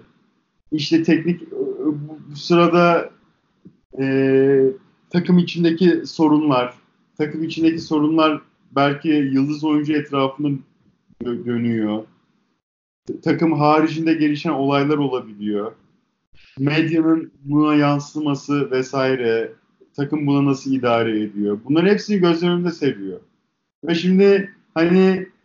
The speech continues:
birer hafta arayla olduğu için, e, şimdi bakıyorsun mesela, ya bu, bu seneki bölüm özelinde konuşayım. Ya bu se-, bu seneki bölümler özelinde konuşayım, takım özelinde.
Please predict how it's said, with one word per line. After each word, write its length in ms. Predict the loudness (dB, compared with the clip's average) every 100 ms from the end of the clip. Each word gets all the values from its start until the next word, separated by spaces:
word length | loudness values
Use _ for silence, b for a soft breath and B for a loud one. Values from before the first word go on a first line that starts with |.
| _ _ _
birer 280 | -4 2 4
hafta 360 | 4 0 0
arayla 320 | 0 2 2 2
olduğu 300 | 0 0 -6
için, 460 | -8 -6 -6 -6 -12 _ _ _ _ -10
e, 40 | -8
şimdi 300 | -4 -2 0
bakıyorsun 720 | -2 -2 -4 -4 -6 -6 -10 _ _ _ _ _ -6
mesela, 760 | -4 0 2 2 2 2 -4 -10 _ _ _ _ -4
ya 220 | -2 -2
bu, 220 | -6 -12
bu 60 | -10
seneki 380 | -2 -2 -2 -2
bölüm 220 | 0 0
özelinde 520 | 0 0 0 0 -2
konuşayım. 560 | -4 -8 -8 -6 -4 -6 _ _ -8
Ya 180 | -6 -6
bu 20 |
se-, 320 | -6 -6 -6
bu 60 | -4
seneki 360 | 0 2 2
bölümler 360 | 2 4 4 2
özelinde 440 | 2 0 -2 -6
konuşayım, 640 | -10 -14 -14 -12 -8 -6 -8 -8
takım 340 | -4 -2 -2
özelinde. 520 | -4 -6 -4 -2 -2